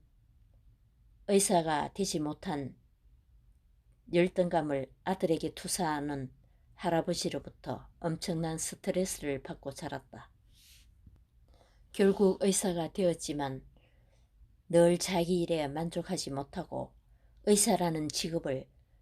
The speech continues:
죽을 만큼 싫어하였다. 자유를 박탈당한 채 순종적으로 살아온 아버지와 자유롭다 못해 제멋대로 살고 있는 아들 사이에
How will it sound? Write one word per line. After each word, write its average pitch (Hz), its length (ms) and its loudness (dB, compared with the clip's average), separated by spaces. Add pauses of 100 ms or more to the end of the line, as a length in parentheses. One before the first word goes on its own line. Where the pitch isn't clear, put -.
(160)
죽을 185 420 2
만큼 147 360 -4
싫어하였다. - 840 -4 (1040)
자유를 175 680 4
박탈당한 160 840 -8
채 147 460 -8
순종적으로 185 920 0
살아온 160 520 -6
아버지와 143 600 -8 (960)
자유롭다 180 680 2
못해 156 600 -4 (400)
제멋대로 175 720 2
살고 165 380 -4
있는 147 440 -4 (420)
아들 170 280 0
사이에 139 640 -4